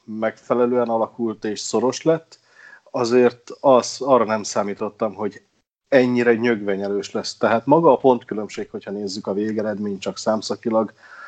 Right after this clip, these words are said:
akkor nagyjából az, amire számítottunk, amire a fogadóirodák is számítottak, az az egy touchdownos különbség.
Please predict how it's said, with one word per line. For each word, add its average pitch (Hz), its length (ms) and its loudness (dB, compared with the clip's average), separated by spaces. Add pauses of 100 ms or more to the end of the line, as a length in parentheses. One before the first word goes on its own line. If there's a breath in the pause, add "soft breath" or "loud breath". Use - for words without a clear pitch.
(120)
akkor 113 360 2
nagyjából 110 580 2
az, 110 140 -2
amire 104 280 -4
számítottunk, 110 760 -4
amire 104 280 0
a 95 80 -2
fogadóirodák 104 840 0
is 101 80 -8
számítottak, 104 640 -2
az 101 80 -8
az 98 100 -8
egy 104 140 -2
touchdownos 101 560 2
különbség. 127 720 4